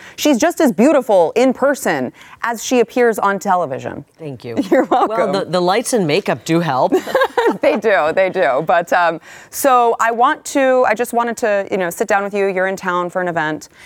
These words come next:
Speaker 1: And I thought, let's sit down and talk about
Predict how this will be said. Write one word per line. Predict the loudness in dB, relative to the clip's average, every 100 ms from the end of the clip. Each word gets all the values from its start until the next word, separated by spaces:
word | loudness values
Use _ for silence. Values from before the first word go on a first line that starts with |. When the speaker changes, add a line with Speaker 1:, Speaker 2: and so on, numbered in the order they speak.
| -20 -14 -6
Speaker 1:
And | -2
I | 0
thought, | 0 -2 0
let's | -2 -2
sit | -6 0
down | 0 0 -2 -4
and | -4 -4
talk | -2 -4 -4
about | -4 0 0 -2 -6